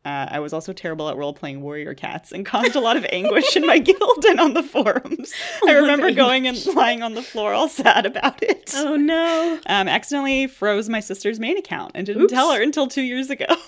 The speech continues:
Speaker 2: Wow.
Speaker 1: I went on the boards and said she hadn't logged off, and I was almost immediately banned.
Speaker 2: Damn.
Speaker 1: Um, someone said, "I was the drama back in the day."
Speaker 2: <laughs>
Speaker 1: Um,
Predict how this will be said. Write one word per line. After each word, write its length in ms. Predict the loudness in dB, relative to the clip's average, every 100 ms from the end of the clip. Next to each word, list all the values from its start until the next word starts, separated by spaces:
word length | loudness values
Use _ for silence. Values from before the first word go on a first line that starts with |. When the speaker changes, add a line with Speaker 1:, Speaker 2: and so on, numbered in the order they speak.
| 2 2 0 -2 -4 -8
Speaker 2:
Wow. 280 | -2 0 2
Speaker 1:
I 80 | 2
went 160 | 4 2
on 60 |
the 80 | 0
boards 280 | -2 -4 -4
and 220 | -10 -12
said 400 | -12 0 0 2
she 160 | -2 -2
hadn't 240 | -4 -4
logged 300 | -6 -6 -4
off, 320 | -6 -6 -18 -8
and 100 | -4
I 100 | -2
was 120 | -4
almost 300 | -6 -10 -14
immediately 420 | -12 -10 -10 -10 -12
banned. 380 | -12 -12 -14 _ -20 -18 -8
Speaker 2:
Damn. 460 | -6 -6 -8 -14 -12
Speaker 1:
Um, 480 | -8 -8 -8 -10 -12 _ -12
someone 240 | -10 -8
said, 100 | -6
"I 120 | -4
was 260 | -4 -6 -8
the 80 | -10
drama 320 | -10 -10 -10
back 240 | -10 -12
in 80 | -12
the 80 | -12
day." 320 | -10 -10 -10 -12
Speaker 2:
<laughs> 640 | -12 -10 -10 -10 _ -8
Speaker 1:
Um, 540 | -6 -6 -8 -10 -12